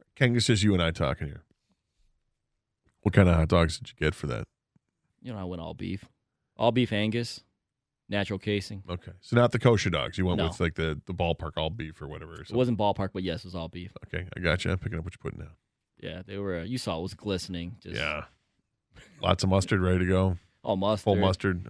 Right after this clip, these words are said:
Speaker 2: Chopped
Speaker 1: Okay.
Speaker 2: up onion, white onions.
Speaker 1: Oh, any chili or no?
Speaker 2: There was, uh, this chili cheese that you could put on the side that somebody made separately in a crock pot. And if you
Speaker 1: Okay.
Speaker 2: wanna get real, real, real crazy.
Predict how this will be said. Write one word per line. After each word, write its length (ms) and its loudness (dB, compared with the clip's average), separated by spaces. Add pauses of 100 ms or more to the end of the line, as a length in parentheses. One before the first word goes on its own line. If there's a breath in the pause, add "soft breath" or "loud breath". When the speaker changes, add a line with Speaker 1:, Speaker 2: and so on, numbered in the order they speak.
Speaker 2:
Chopped 200 0
Speaker 1:
Okay. 80 -2
Speaker 2:
up 120 -4
onion, 240 -4
white 220 -2
onions. 340 -6
Speaker 1:
Oh, 240 -4
any 160 0
chili 280 0
or 80 0
no? 160 -6 (340)
Speaker 2:
There 140 2
was, 180 2
uh, 220 2
this 160 -6
chili 340 -4
cheese 360 -6
that 60 -4
you 60 -6
could 140 -14
put 160 -6
on 160 -6
the 80 -10
side 220 -12
that 100 -8
somebody 240 -8
made 180 -8
separately 420 -6
in 60 -6
a 60 -10
crock 380 -8
pot. 260 -16 (320)
And 160 -16
if 80 -20
you 60 -8
Speaker 1:
Okay. 40 -4
Speaker 2:
wanna 140 -4
get 140 -4
real, 320 -4 (500)
real, 180 -14 (200)
real 100 -18
crazy. 560 -12